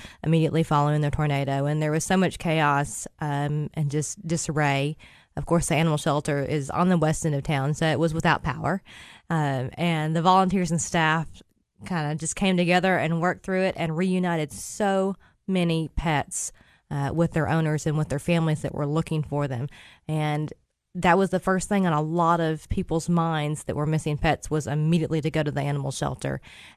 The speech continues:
And at the end of the day, on the first day post-tornado,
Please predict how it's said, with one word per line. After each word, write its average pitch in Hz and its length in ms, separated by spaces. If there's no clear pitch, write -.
And 147 200
at 170 120
the 170 100
end 202 180
of 170 100
the 165 100
day, 165 420
on 147 240
the 147 80
first 175 480
day 139 460
post-tornado, 156 800